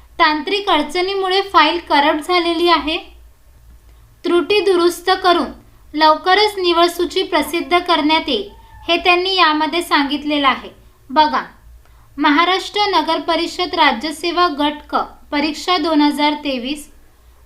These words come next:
अभियांत्रिकी सेवा स्थापत्य या संवर्गाची अंतिम निवड सूची व अतिरिक्त अंतिम निवड सूची प्रतीक्षा यादी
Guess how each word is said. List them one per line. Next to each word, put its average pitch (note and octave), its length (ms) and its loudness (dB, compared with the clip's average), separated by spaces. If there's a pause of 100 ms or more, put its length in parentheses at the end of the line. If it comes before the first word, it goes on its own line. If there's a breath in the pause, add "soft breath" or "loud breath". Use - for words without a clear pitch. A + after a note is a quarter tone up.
अभियांत्रिकी F#4 840 2
सेवा D#4 380 2
स्थापत्य D4+ 720 -2 (540 soft breath)
या D4+ 180 2
संवर्गाची E4+ 840 0
अंतिम C#4+ 520 0
निवड F4 320 -2
सूची D4+ 600 -8 (360 soft breath)
व C#4 100 -6 (200)
अतिरिक्त F4 640 0
अंतिम E4 640 0
निवड D#4+ 260 2
सूची D#4 460 -6
प्रतीक्षा D4+ 640 -4
यादी B3 420 -2